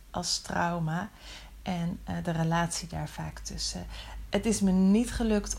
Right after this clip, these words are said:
om op een vaste dag iedere week een podcast uit te brengen, maar ik heb wel een gemiddelde van, eh,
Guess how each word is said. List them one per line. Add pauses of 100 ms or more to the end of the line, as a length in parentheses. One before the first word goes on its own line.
(160)
om (280)
op
een
vaste
dag (400)
iedere
week
een
podcast
uit
te
brengen,
maar
ik
heb
wel
een
gemiddelde
van, (520)
eh,